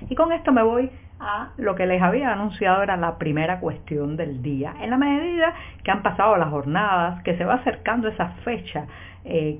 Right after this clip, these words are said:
que se ha convertido ya en una especie de parteaguas de la historia cubana previamente,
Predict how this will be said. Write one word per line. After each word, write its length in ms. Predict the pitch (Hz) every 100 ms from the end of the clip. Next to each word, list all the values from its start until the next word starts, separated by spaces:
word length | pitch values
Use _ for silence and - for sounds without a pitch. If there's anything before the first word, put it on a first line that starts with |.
| -
que 260 | 175 180
se 60 | 180
ha 80 | 170
convertido 540 | 170 180 180 208 185
ya 240 | 175 196
en 80 | 214
una 120 | 180
especie 600 | 185 - 180 196 - 226 175
de 120 | 165
parteaguas 1040 | 165 151 - - 170 180 214 196 165 175 165
de 80 |
la 140 | 151 156
historia 520 | 143 - 208 208 190
cubana 560 | 170 170 190 190 170 170
previamente, 840 | 208 214 202 185 202 196 180 175